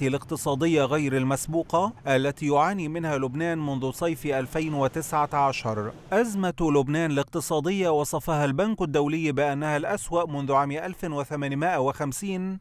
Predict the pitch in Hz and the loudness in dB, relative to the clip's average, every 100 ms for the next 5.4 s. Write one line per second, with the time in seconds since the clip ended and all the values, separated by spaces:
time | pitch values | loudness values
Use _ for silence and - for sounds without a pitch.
0 | - - 147 - 170 147 160 156 233 202 | -8 -2 0 0 -2 0 -2 0 0 2
1 | 185 160 180 208 190 156 151 160 - 208 | 2 2 0 0 0 0 -2 -4 -2 -2
2 | 202 175 165 175 156 143 151 143 180 165 | 0 2 2 2 -4 -4 -2 -2 -2 -2
3 | 156 143 143 147 147 160 143 143 151 220 | -2 -4 -2 -2 -2 -2 -2 -2 0 2
4 | 160 143 143 - 170 147 135 165 156 151 | 0 0 0 2 2 2 -2 -4 -4 -4
5 | 165 175 170 | -4 -4 -4